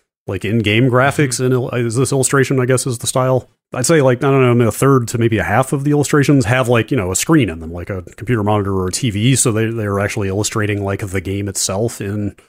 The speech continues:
Speaker 1: graphical form on a, on a, on a screen, and their ability to capture the kind of essential look of each of these games, from, like, Halo to SimCity to Sonic the Hedgehog, like, all these illustrations of these video games, like, here's Counter-Strike, like, are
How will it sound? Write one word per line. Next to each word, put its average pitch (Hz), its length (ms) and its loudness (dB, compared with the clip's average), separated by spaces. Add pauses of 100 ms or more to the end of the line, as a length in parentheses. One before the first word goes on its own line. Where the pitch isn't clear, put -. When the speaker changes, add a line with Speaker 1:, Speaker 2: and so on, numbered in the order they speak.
(300)
Speaker 1:
graphical 104 440 -2
form 117 340 0
on 104 120 0
a, 92 140 -8
on 107 140 -6
a, 101 60 -6 (120)
on 107 100 -4
a 107 40 -2
screen, 123 400 4
and 104 120 0
their 107 140 2
ability 104 360 2
to 104 340 -4 (560)
capture 107 500 -2
the 110 180 0
kind 113 200 -2
of 104 80 -4
essential 117 400 -2
look 110 240 2
of 120 100 0
each 123 140 -2
of 131 80 0
these 127 100 0
games, 127 380 4
from, 95 260 -6
like, 85 380 -10 (640)
Halo 113 480 4
to 104 60 0
SimCity 113 800 2
to 98 100 -4
Sonic 107 240 -4
the 104 80 -6
Hedgehog, 110 340 0
like, 110 200 -4
all 127 180 4
these 110 420 0 (300)
illustrations 117 540 0
of 113 260 -2
these 104 180 -4
video 101 280 -4
games, 98 320 -2
like, 101 140 -6
here's 107 120 -6
Counter-Strike, 101 640 -6
like, 95 140 -6
are 98 220 -4